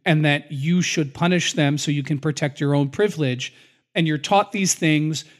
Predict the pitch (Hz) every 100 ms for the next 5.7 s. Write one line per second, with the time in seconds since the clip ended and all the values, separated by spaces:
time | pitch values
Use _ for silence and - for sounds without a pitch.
0 | _ 180 156 147 135 - 185 165 165 151
1 | 135 190 254 220 170 165 - 151 156 156
2 | 160 - 185 185 185 151 139 135 127 113
3 | _ _ _ - 151 151 143 214 180 165
4 | 147 170 156 156 156 151 147 165 240 214
5 | 175 151 - 147 143 135